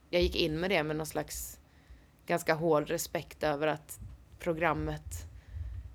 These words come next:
alltså vad det kan göra. Det kan ju lika gärna hjälpa som stjälpa ifall, beroende på vilken inställning jag går in med. Och det, såna grejer försöker jag väl liksom, i alla grejer jag gör, ändå försöka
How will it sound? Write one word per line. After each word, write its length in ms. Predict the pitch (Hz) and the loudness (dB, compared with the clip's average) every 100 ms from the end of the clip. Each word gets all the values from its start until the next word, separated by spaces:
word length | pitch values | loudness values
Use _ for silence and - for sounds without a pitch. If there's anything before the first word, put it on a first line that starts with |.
| - | -14
alltså 220 | - 180 180 | 0 2 6
vad 120 | 175 | 4
det 40 | |
kan 200 | 165 160 | 2 -2
göra. 400 | 160 196 214 - - - _ | 0 0 0 -4 -14 -20 _
Det 140 | - 165 | -4 -4
kan 160 | - | 0
ju 220 | 180 175 - | -2 0 -4
lika 340 | - 180 180 180 | -4 -4 0 0
gärna 280 | 202 160 | 2 0
hjälpa 500 | 147 - 165 156 - | -2 -2 -2 -2 -4
som 160 | 151 160 | -4 -4
stjälpa 440 | - 185 196 - | -2 -4 -4 -6
ifall, 340 | - - 151 - - | -6 -6 -8 -8 -2
beroende 300 | 170 160 156 | 0 0 -2
på 100 | 160 | -6
vilken 220 | 151 156 | -6 -4
inställning 360 | 156 156 147 151 | -6 -4 -6 -4
jag 100 | 156 | -2
går 80 | 202 | -2
in 120 | 185 | -2
med. 180 | - 156 - - - - - - - - - - - - - - - - - - | -6 -14 -18 -20 -16 -14 -14 -18 -20 -20 -20 -20 -20 -20 -20 -20 -20 -20 -20 -4
Och 100 | 185 | -2
det, 420 | 190 190 185 190 185 - _ _ | 2 4 4 2 -2 -12 _ _
såna 320 | - 202 170 | -2 0 2
grejer 280 | 185 220 165 | 2 4 2
försöker 380 | 151 - 156 165 | 0 -6 -6 -2
jag 80 | 147 | 0
väl 120 | 156 | 0
liksom, 360 | 151 - 165 165 - - | -4 -6 -8 -8 -12 0
i 80 | 175 | 4
alla 280 | 180 160 | 4 4
grejer 360 | 165 196 185 156 | 0 2 2 2
jag 200 | 151 147 | 2 2
gör, 220 | 139 98 | 2 2
ändå 300 | - 165 156 | 2 -2 -2
försöka 500 | 151 - 151 160 156 | -4 -4 -2 -2 -4